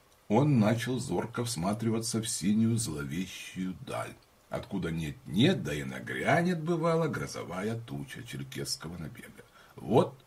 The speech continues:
сквозь дремучий лес камыша действительно что-то сверкнуло на солнце, брякнула где-то кольчуга наездника, глухо отдавался по мягкому илу топот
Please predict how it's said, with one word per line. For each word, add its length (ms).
сквозь 380
дремучий 640
лес 280
камыша 640
действительно 1000
что-то 420
сверкнуло 800
на 180
солнце, 640
брякнула 680
где-то 240
кольчуга 680
наездника, 720
глухо 560
отдавался 720
по 60
мягкому 760
илу 360
топот 440